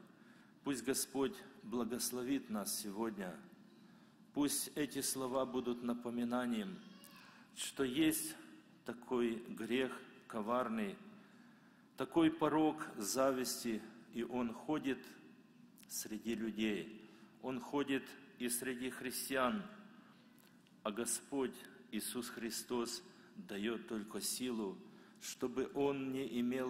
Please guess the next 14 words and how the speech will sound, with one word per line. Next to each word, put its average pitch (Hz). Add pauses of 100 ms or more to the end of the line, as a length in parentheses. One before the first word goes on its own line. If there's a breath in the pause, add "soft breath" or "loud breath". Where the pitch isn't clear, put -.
власти, 110 (300)
чтобы 139
он 156
никогда 135 (360 loud breath)
не 135
имел 143
подпитки, 139 (520 loud breath)
чтобы 113
он 120
никогда 113
не 147
восставал, 113 (520 loud breath)
этот 98
порок, 117